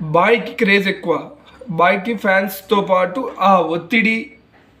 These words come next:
ఆ జనం ప్రభంజనం నెట్టుకొని కొంచెం బాగా ఇదైపోయి కొంతమంది గాయాలైన, కొంతమంది కుటుంబాలు మృతి చెందడం జరిగింది. దాంట్లో రేవతి అనే ఒక స్త్రీ మృతి చెందిందండి. పైపెచ్చు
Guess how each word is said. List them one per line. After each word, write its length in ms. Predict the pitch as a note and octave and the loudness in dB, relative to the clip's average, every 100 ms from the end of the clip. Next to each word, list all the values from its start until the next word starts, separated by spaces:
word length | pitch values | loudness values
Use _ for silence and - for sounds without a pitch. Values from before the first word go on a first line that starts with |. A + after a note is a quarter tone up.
| _ | _
ఆ 220 | F3 E3 D3+ | 0 0 2
జనం 300 | G#3 G3 G#3 | 2 2 0
ప్రభంజనం 640 | G3 F3+ G3 G3+ G3 F#3+ F#3+ - _ _ _ _ - F#3 | 2 4 4 4 4 2 -2 -12 _ _ _ _ -8 -4
నెట్టుకొని 720 | F3+ A#3+ F#3+ G#3+ G3+ G3+ G3+ - - - | -2 -2 0 2 4 2 -2 -10 -20 -8
కొంచెం 500 | F#3+ F#3+ G3 F#3 F3+ | -2 0 2 0 2
బాగా 220 | F3 F3+ G3 | 4 4 4
ఇదైపోయి 720 | F#3 G3+ G3+ F#3+ F#3 F#3 - - _ _ _ - _ | 0 0 0 0 -2 -4 -10 -16 _ _ _ -20 _
కొంతమంది 540 | - F#3 F#3+ F#3 F3 D#3 | -2 0 2 2 2 0
గాయాలైన, 680 | F3 F#3+ G3 G3+ G3+ A3 C#4+ - - - - _ _ _ _ - | 2 2 2 0 -4 -4 -8 -14 -20 -20 -20 _ _ _ _ -4
కొంతమంది 420 | F#3 F3+ F3 F3+ | -2 0 2 0
కుటుంబాలు 720 | - F#3+ F#3+ F#3+ F#3+ F#3 F#3 | 0 -2 0 0 0 0 0
మృతి 340 | F#3 F3 F#3 A3 | -2 -2 0 0
చెందడం 320 | G#3 G3 A3 | 0 -4 -4
జరిగింది. 580 | G3 F3+ E3+ E3 D3+ D3 - _ _ _ | -2 -2 -4 -6 -8 -12 -16 _ _ _
దాంట్లో 400 | - F#3+ G#3 A3 | 0 0 0 -4
రేవతి 560 | G#3+ G3+ A3 A3 A#3 A3+ | 0 2 2 0 -2 -6
అనే 300 | - G3 G#3 | -4 -2 0
ఒక 420 | G3 F#3+ F#3+ F#3+ | 0 0 0 -2
స్త్రీ 420 | F#3+ - G#3+ A#3 - | -6 -2 0 0 -2
మృతి 180 | G3+ E3+ | -4 0
చెందిందండి. 720 | G3 F#3+ F3 E3+ F3 B3+ F4 - _ - | 0 0 -2 -4 -4 -8 -10 -16 _ -2
పైపెచ్చు 680 | F#3+ G3 G#3+ - A#3+ C#4 | 0 0 -4 -6 -4 -4